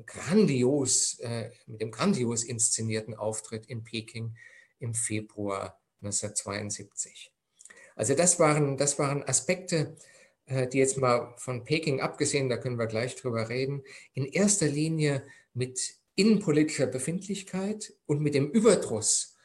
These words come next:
eines Großteils der amerikanischen Bevölkerung, mit dem Preis dieses Vietnamkrieges zu tun hatten.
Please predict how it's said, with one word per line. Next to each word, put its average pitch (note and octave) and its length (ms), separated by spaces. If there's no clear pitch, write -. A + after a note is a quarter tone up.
eines B2+ 240
Großteils C#3+ 540
der A#2+ 120
amerikanischen B2 640
Bevölkerung, A#2 500
mit A2 100
dem G#2 140
Preis D3+ 400
dieses A2 320
Vietnamkrieges G#2+ 800
zu - 120
tun G2+ 320
hatten. - 220